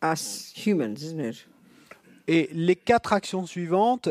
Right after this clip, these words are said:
Speaker 2: concernent la parole. Donc là, il est clair que ça concerne nous, les humains.
Speaker 1: Don't harm others by, um,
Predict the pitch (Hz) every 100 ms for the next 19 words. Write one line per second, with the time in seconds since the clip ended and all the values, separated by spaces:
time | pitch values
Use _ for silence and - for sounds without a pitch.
0 | 135 170 180 208 196 156 - 170 156 120
1 | 120 131 147 190 214 214 - 147 147 -
2 | 214 - 151 156 160 175 160 143 180 240
3 | 165 147 190 131 - _ _ _ _ _
4 | _ _ _ - 175 160 170 170 160 151
5 | 151 147 143 143 143 _ _ - - _
6 | _ _ _ _ _ _ _ _ _ _
7 | _ _ _ - 156 151 131 127 131